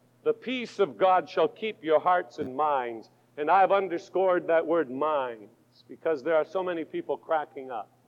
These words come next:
Our institutions are filled with people who are cracking up. "The peace of God shall keep your hearts and minds." I want you to get a picture of Mark four thirty-five to forty-one.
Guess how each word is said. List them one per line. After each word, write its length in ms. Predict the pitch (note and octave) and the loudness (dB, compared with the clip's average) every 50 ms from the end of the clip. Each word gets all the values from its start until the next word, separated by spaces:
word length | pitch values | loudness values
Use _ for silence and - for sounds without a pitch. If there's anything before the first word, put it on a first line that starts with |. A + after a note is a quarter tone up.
| _ _ _ _ _ _ _ _ _ _ _ _ _ _ _ _ _ _ _ _ | _ _ _ _ _ _ _ _ _ _ _ _ _ _ _ _ _ _ _ _
Our 160 | D3+ D#3+ F3 G#3 | -4 -2 -2 -2
institutions 920 | G#3 G3 - - _ F3+ - - - F3 E3+ - - F#3+ F3+ F3+ D3+ C3 | -4 -8 -12 -14 _ -16 -10 -6 -6 -6 -6 -6 -8 -8 -8 -8 -8 -6
are 100 | E3+ D#3+ | -8 -8
filled 420 | - _ - A3+ A3 G#3+ G3 E3+ | -8 _ 2 4 6 6 4 2
with 240 | C#3+ D#3 D3 - - | 0 -4 -6 -6 -10
people 400 | - E3 C#3 - _ A#2+ A2 G#2 - _ _ _ _ _ _ _ _ _ _ _ _ _ _ _ _ _ _ _ _ _ _ _ _ _ _ | -10 -10 -10 -8 _ -8 -8 -8 -12 _ _ _ _ _ _ _ _ _ _ _ _ _ _ _ _ _ _ _ _ _ _ _ _ _ _
who 80 | - C#3 | 2 2
are 140 | C3+ C#3+ | 2 2
cracking 540 | C#3+ - - G3 G3 F#3+ F#3 - E3+ D#3 C#3+ | 2 2 0 2 2 2 0 0 -4 -2 0
up. 280 | C3+ A#2 G#2 - - - _ _ _ _ - _ _ _ _ _ _ _ _ _ _ _ _ _ _ _ _ | 0 -2 -2 -4 -14 -20 _ _ _ _ -20 _ _ _ _ _ _ _ _ _ _ _ _ _ _ _ _
"The 80 | C3 | -14
peace 400 | - - - A#3+ A#3 G3+ - - | -10 -6 -4 -4 -4 -6 -6 -6
of 140 | F3+ C3+ A#2 | -6 -4 2
God 260 | D#3+ F3 F3 E3 D3 | 2 4 4 4 2
shall 160 | - - D#3+ | 0 -4 -4
keep 320 | D3+ - - G3 F#3+ - - | -4 -4 -8 -10 -10 -8 -2
your 160 | D3+ D#3 C#3+ | 2 2 4
hearts 380 | C#3+ E3+ E3 D#3+ D#3+ - - D3 | 4 4 4 4 2 -2 -6 -6
and 120 | C#3 C3+ | -4 -2
minds." 480 | C#3 C#3+ C#3 C3+ A#2+ A2+ G#2+ F#2+ F#2+ - _ _ _ _ _ _ _ _ _ _ _ _ _ _ _ _ _ _ _ _ _ _ _ _ _ _ _ _ _ _ _ _ _ _ _ _ _ _ | 0 0 0 0 0 -2 -6 -8 -14 -18 _ _ _ _ _ _ _ _ _ _ _ _ _ _ _ _ _ _ _ _ _ _ _ _ _ _ _ _ _ _ _ _ _ _ _ _ _ _
I 40 | - | -2
want 320 | D#3+ G#3 A3+ A#3 - - | 0 2 2 2 0 -2
you 80 | A3 A3 | -4 -4
to 100 | F#3+ F#3 | -2 0
get 180 | D#3+ G#3+ A3 | 2 2 2
a 60 | G#3 - | 2 2
picture 440 | - G#3+ A3 A3 - - G3+ G3 | 2 0 -2 -2 0 -2 0 0
of 120 | F#3 E3 C3+ | 0 0 0
Mark 420 | D3 G3 G3+ G3 F#3+ F#3+ - - | 0 2 2 2 2 0 -6 -6
four 360 | - F#3 F#3+ F#3 E3 D3 C3+ | 0 2 4 6 6 6 4
thirty-five 720 | B2+ - F3+ F#3+ F#3+ E3+ E3 - - F3 F3+ F3+ F3 D3 A#2+ | 4 2 0 0 0 0 -4 -2 2 2 4 4 2 2 -2
to 60 | C#3+ | -6
forty-one. 800 | C#3+ - F3 E3+ E3 C#3+ C#3+ C3+ C#3 D3+ D3 C3+ A#2 A2 G#2 F#2+ | -4 -2 -2 -2 -2 -2 -2 0 2 2 2 2 -2 -6 -10 -16